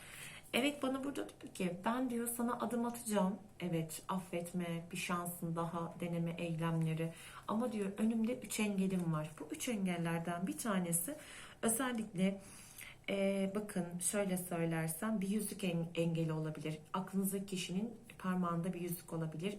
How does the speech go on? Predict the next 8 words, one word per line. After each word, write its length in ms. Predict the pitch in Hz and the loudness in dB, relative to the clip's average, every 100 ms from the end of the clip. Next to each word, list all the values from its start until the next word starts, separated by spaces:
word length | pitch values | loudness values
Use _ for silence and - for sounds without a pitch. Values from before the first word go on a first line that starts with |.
| - | -2
evli 280 | 165 160 | 0 0
olabilir, 600 | 185 165 160 - 160 196 - - - - - | -2 -4 -4 -4 -2 -2 -4 -12 -18 -14 -4
ailesi 520 | 165 160 165 170 180 | 0 2 2 0 0
olabilir, 560 | 165 156 156 175 196 - - - - - - - | 0 -2 -2 0 -2 -4 -14 -16 -6 -4 -2 -2
e, 380 | 180 175 175 170 - - | 0 0 0 -2 -4 -4
sözlülük 560 | 202 185 160 175 185 | 0 2 0 -2 -2
enerjileri 580 | 165 175 160 170 165 175 | 0 4 4 4 2 0
olabilir. 600 | 170 170 165 156 170 320 | -2 -2 -2 -2 -2 -2